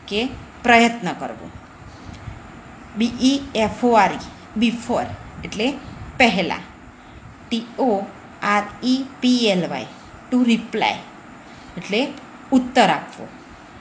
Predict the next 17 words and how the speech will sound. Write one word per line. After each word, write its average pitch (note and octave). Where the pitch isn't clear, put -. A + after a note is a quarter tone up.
ટી A#3+
ઓ B3+
એફ G#3+
એ C4
આઈ G3
એલ, D3+
to C4+
fall G#3+
એટલે F#3
કે G#3
નિષ્ફળ B3+
જવું. C3+
આર G#3
આઈ B3+
સી A#3+
એચ, E3+
reach, A#3+